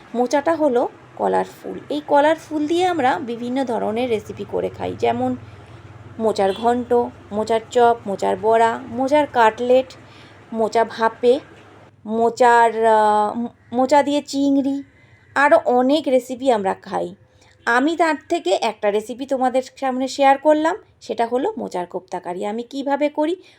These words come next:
তোম-, পুরো ভিডিওটা দেখবে। আমি মোচাটাকে কেটে নিয়েছি, কেটে ঝিরিঝিরি করে কেটে জল ঝরিয়ে নিয়েছি। আমি কিন্তু মোচাটাকে ভাপ দেইনি,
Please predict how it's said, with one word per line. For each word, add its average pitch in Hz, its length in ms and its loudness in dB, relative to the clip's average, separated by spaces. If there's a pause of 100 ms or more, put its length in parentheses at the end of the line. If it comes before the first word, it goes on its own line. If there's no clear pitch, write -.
(140)
তোম-, 220 260 -8
পুরো 214 200 2
ভিডিওটা 226 440 -2
দেখবে। 247 380 -2 (400)
আমি 302 280 4
মোচাটাকে 247 540 0
কেটে 254 320 -2
নিয়েছি, 269 440 -2 (460)
কেটে 262 360 0
ঝিরিঝিরি 233 420 -8
করে 226 220 4
কেটে 220 260 -2
জল 208 260 0
ঝরিয়ে 240 360 -2
নিয়েছি। 277 460 -2 (520)
আমি 247 200 2
কিন্তু 320 260 -4
মোচাটাকে 208 480 -2
ভাপ 214 260 -4 (100)
দেইনি, 277 340 -2